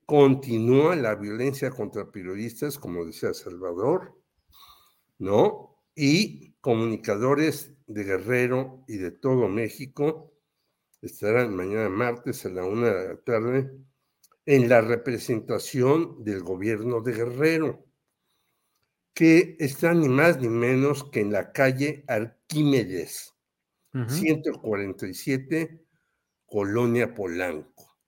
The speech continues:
Speaker 1: Digo, qué barbaridad, un, un estado tan pobre, ¿cuánto pagará de renta por este,
Speaker 2: Claro.
Speaker 1: por esta casa que tiene ahí? Y los comunicadores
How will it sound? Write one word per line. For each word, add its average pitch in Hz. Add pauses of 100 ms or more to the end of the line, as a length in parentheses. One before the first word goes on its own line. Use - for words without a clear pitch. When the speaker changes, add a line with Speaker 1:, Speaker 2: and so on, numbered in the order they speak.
(680)
Speaker 1:
Digo, 104
qué 104
barbaridad, 92
un, 123 (1300)
un 135
estado 127
tan 90
pobre, 113 (840)
¿cuánto 147
pagará 104
de 117
renta 135 (580)
por 101
este, 131
Speaker 2:
Claro. 92
Speaker 1:
por 110
esta 120
casa 131
que 98
tiene 117
ahí? 170 (640)
Y 139
los 113 (160)
comunicadores 117